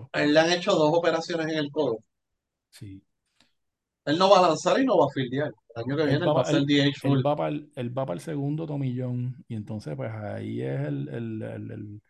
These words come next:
Speaker 2: el peligro, pero, pues, volvemos, la figura que es, el, el, la, el,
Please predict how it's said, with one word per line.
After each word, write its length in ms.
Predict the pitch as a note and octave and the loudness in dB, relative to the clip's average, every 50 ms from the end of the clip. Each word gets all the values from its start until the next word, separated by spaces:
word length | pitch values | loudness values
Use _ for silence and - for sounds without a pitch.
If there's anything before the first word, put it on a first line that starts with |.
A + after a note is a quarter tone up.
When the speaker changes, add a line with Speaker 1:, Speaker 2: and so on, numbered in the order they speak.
| _ _ _ _ _ _ _ _ _ | _ _ _ _ _ _ _ _ _
Speaker 2:
el 100 | A#2+ A2+ - | -10 -8 -4
peligro, 340 | D3+ C#3+ E3 G#3 A3 - G#3 | -4 -4 -4 -4 -6 -6 -6
pero, 200 | - G2 G2 - | -4 -4 -4 -4
pues, 360 | G2+ G2+ G#2+ A2+ - - - | -4 -6 -6 -6 -6 -8 -8
volvemos, 680 | F#3 F#3+ E3+ E3 F3 - - D3 - - F3 D#3 C#3+ | -8 -8 -8 -8 -8 -10 -10 -10 -10 -8 -8 -6 -6
la 100 | C3+ C3 | -6 -6
figura 420 | C3+ D3 C#3+ C3+ C3+ C#3+ D#3 E3 | -6 -8 -8 -6 -6 -6 -8 -8
que 60 | D#3+ E3+ D#3+ D#3+ D#3 D#3 D#3+ E3 E3 D#3+ D#3+ D#3+ D#3+ | -10 -10 -8 -8 -8 -8 -8 -8 -10 -8 -8 -8 -6
es, 60 | C#3 | -6
el, 520 | C3+ C3 B2 A#2+ A#2+ A#2+ A#2+ A#2 A#2 A#2+ C3+ | -6 -6 -6 -6 -6 -6 -6 -6 -6 -8 -8
el, 500 | C3+ A#2+ A#2+ A#2+ A#2 A#2 A#2 A#2 A#2 A2+ - _ _ _ _ _ _ | -6 -6 -6 -6 -6 -6 -6 -8 -10 -12 -16 _ _ _ _ _ _
la, 440 | - A2+ A2+ A2+ A2+ A2+ A2+ A2+ A2 | -8 -6 -6 -4 -4 -6 -6 -6 -6
el, 640 | A2 A2 A2 A2 A2 A2 A2 A2 A2 A2 A2 A2 | -6 -6 -6 -6 -6 -8 -8 -8 -10 -10 -10 -12